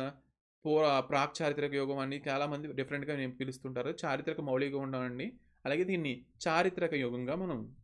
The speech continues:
పిలవచ్చు. ఓకే, prehistory, proto history, historic. So ఏంటా డివిజను? ఒక్కొక్క దానికి ఉన్న డిఫరెంట్ ఏంట్రా అంటే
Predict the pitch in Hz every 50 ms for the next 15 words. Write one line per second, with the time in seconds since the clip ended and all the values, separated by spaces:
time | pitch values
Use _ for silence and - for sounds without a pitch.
0 | - - 135 120 117 - - - - - - - _ _ _ _ _ - - _
1 | _ - - - _ _ _ - - _ _ _ _ _ - 143 143 - 220 247
2 | - - - _ _ _ _ - 143 147 147 165 160 165 - - 170 202 269 -
3 | - - _ _ _ - 147 135 139 - 151 160 165 151 - - 156 175 240 277
4 | - - _ _ _ _ - 196 190 185 - 147 120 107 101 - - - - _
5 | _ _ _ - - 233 226 165 143 151 175 202 214 226 233 226 180 160 156 160
6 | 160 160 160 160 170 180 160 117 - - - _ - 139 151 160 - - 196 196
7 | 196 190 190 202 196 190 185 170 170 - - - 190 214 208 196 180 165 156 156
8 | 160 165 156 143 131 127 196 190